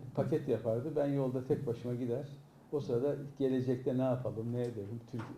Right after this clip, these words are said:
orduyu nasıl şey geliştirelim. Orada o zaman gaz lambası yanıyor. Elektrik, e, çok sa-, sa-, şeydi,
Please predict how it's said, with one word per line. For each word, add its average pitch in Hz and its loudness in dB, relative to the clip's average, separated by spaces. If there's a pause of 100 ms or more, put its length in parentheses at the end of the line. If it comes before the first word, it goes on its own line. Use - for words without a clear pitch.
orduyu 127 0
nasıl 117 -2
şey 123 -6
geliştirelim. 104 -6 (680)
Orada 147 8
o 143 4
zaman 143 2
gaz 156 4
lambası 151 0
yanıyor. 120 0
Elektrik, 135 0 (340)
e, 131 2 (540)
çok 175 4
sa-, - -4
sa-, - -10
şeydi, 160 0